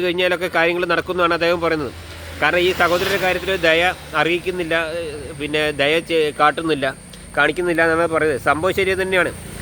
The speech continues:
അത് കുറച്ചുകൂടി നേരത്തെയാണെന്നുണ്ടെങ്കിൽ ഈ സഹോദരി കഴിച്ചിട്ട് ഇത് ര-, രക്ഷ കൊടുത്തിട്ടുണ്ടാവും. അങ്ങനെ കുറേ ആൾക്കാർ, ആ-, ആളുകളുണ്ട്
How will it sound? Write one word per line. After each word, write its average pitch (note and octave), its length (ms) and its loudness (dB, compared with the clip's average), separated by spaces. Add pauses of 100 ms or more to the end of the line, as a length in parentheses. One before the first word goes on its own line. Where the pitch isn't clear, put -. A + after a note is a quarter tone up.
(220)
അത് E3 80 6 (120)
കുറച്ചുകൂടി F#3+ 400 2
നേരത്തെയാണെന്നുണ്ടെങ്കിൽ F#3+ 760 2 (120)
ഈ - 100 -4
സഹോദരി F#3+ 400 -2
കഴിച്ചിട്ട് F3+ 420 -2
ഇത് F#3 60 -2 (140)
ര-, E3+ 140 0 (160)
രക്ഷ E3+ 220 -2
കൊടുത്തിട്ടുണ്ടാവും. D#3+ 520 -2 (3250)
അങ്ങനെ E3+ 260 4
കുറേ F#3+ 200 4
ആൾക്കാർ, F3+ 300 0 (160)
ആ-, F3+ 280 2
ആളുകളുണ്ട് F#3 420 -2